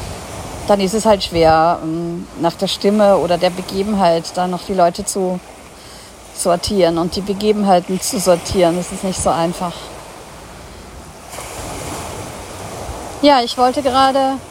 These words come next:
meine weitere Reise planen. Das ist noch nicht passiert. Wollte ich gerade einer Freundin eine Sprachnachricht schicken und währenddessen kam so eine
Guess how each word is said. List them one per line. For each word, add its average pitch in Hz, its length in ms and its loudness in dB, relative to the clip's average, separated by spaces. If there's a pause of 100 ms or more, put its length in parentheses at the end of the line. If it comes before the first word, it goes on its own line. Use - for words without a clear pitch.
(140)
meine 247 340 -2
weitere 240 440 0
Reise 262 320 0
planen. 220 640 -2
Das 269 180 -4
ist - 280 -8
noch 247 200 0
nicht 277 240 -2
passiert. 277 420 0 (1200)
Wollte 220 260 2
ich 202 60 -6
gerade 226 260 4
einer 214 180 0
Freundin 220 380 0
eine 208 180 0
Sprachnachricht 220 680 0
schicken 220 260 -2
und 214 100 -4
währenddessen 214 560 0
kam 214 280 0
so 214 100 0
eine 208 280 0